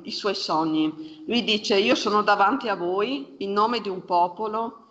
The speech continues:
che ha deciso sul suolo dei propri antenati di affermare d'ora in avanti se stesso e farsi carico della propria storia.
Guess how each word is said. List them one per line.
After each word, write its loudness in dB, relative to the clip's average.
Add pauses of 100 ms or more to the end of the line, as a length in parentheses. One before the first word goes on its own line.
(140)
che -4
ha 4
deciso -4
sul -4
suolo 2
dei -8
propri -2
antenati -2 (280)
di 0
affermare 2
d'ora 2
in 0
avanti 2 (140)
se -12
stesso -10 (1000)
e -4
farsi 0
carico 0
della -2
propria -4
storia. -4